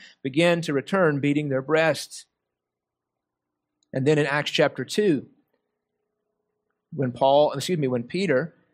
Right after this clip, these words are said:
uh, began to preach, it says, "When they heard this, they were pierced to the heart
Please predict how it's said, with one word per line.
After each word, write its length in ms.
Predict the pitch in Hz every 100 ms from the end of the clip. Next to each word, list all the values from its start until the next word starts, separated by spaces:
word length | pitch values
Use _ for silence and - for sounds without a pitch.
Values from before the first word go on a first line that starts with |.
| _ -
uh, 40 |
began 320 | 127 143 143
to 60 | 123
preach, 600 | - 180 156 - - -
it 120 | 123 127
says, 180 | 143
"When 80 | 135
they 100 | 135
heard 260 | 120 156 147
this, 140 | 135
they 100 | 143
were 100 | 131
pierced 360 | 123 165 156 -
to 80 | 123
the 80 |
heart 440 | 113 160 156 -